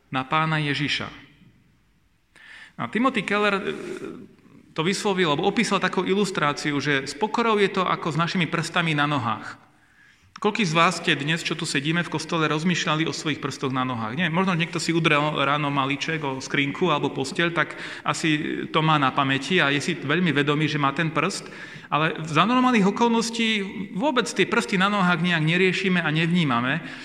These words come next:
Jednoducho tam sú, fungujú, pomáhajú nám,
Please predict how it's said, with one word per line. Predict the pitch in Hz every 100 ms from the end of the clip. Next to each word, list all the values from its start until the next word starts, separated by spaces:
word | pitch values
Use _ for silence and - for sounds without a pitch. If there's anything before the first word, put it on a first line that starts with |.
| -
Jednoducho | 269 226 220 175
tam | 135 127
sú, | - 220 220 220 220 -
fungujú, | - 208 196 196 190 180 180 - - -
pomáhajú | 185 185 180 170 165
nám, | 156 139 135